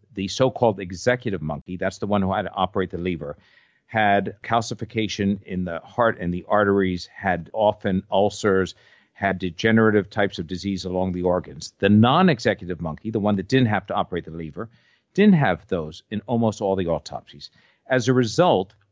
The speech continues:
Arthur Sackler and the advertising companies for drugs said, "Ah, you know what? The executive monkey, that's men."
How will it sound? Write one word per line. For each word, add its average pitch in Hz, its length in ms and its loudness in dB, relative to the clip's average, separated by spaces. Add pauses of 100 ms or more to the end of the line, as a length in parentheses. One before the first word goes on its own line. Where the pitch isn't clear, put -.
Arthur 139 360 2
Sackler 143 680 -2
and 104 160 -4
the 110 160 -6
advertising 113 920 -2
companies 90 640 -8
for 98 280 -4
drugs 92 600 -2
said, 98 320 -4 (100)
"Ah, 117 340 0 (420)
you 107 120 -2
know 135 140 2
what? 151 260 0 (420)
The 104 100 -2
executive 95 560 -2
monkey, 78 440 -10 (140)
that's 117 300 -4
men." 85 440 2